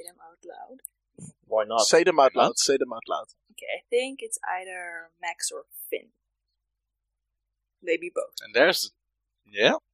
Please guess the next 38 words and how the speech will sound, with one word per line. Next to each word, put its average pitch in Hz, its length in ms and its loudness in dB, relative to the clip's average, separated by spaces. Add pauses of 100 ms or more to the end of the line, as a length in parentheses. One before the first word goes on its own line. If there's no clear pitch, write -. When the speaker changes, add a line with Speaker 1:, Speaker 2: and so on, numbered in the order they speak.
(140)
Speaker 4:
there's 131 260 4
the - 140 -12
popular 120 340 -10
topic - 300 -4
I've 120 160 8
been 110 100 -4
hearing 113 240 4
as 101 160 -6
well. 131 220 0 (120)
It's - 220 -10
either 127 240 10
Max - 480 -2 (100)
or 113 160 -12
Max 107 260 -2
and 104 100 -18
Finn 127 340 -6
or 104 100 -12
just - 280 -8
Finn 101 180 -16
alone. 101 300 0 (600)
Speaker 3:
I, 160 220 10
I 185 120 10
still 180 260 4
think 147 300 -2
it's - 220 -4
Twan. 120 240 -4 (300)
Speaker 2:
Same. 110 460 -6 (160)
Speaker 1:
No. 180 680 -2
Speaker 4:
Why - 160 -12
would - 180 -10
you - 80 -20 (100)
think 240 120 -6 (160)
it's 233 200 -6
Speaker 1:
<laughs> - 0 -
Speaker 4:
Twan? 180 120 -12 (800)
Speaker 1:
I 180 120 4 (200)
really 160 220 -10
don't 147 180 -12